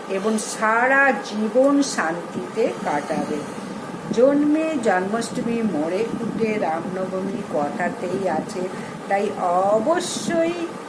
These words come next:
জন্মাষ্টমী ব্রতটা পালন করো। পালন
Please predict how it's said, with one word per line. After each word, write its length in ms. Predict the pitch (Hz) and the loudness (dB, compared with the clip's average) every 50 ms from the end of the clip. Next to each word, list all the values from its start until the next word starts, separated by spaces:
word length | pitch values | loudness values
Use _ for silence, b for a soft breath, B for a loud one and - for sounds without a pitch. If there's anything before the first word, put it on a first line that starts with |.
| - - - | -8 -4 -2
জন্মাষ্টমী 680 | 175 165 160 165 165 160 - - - 180 180 185 208 | -2 -2 -2 -2 -4 -6 -6 -8 -8 -6 -4 -4 -4
ব্রতটা 680 | 208 - - 151 143 - 156 156 151 - 180 190 214 277 - - - - - - - | -4 -4 -6 -4 -4 -4 -6 -6 -4 -2 0 0 0 0 -2 -6 -8 -8 -8 -6 -4
পালন 400 | 143 139 143 151 151 185 202 208 202 196 - | -4 -2 -2 -2 -2 -2 -2 -2 -4 -4 -2
করো। 180 | 170 147 147 143 B B B B B - - | -2 -2 -2 -6 B B B B B -2 0
পালন 500 | 202 214 240 262 294 302 302 302 294 | 2 4 6 6 6 6 6 4 4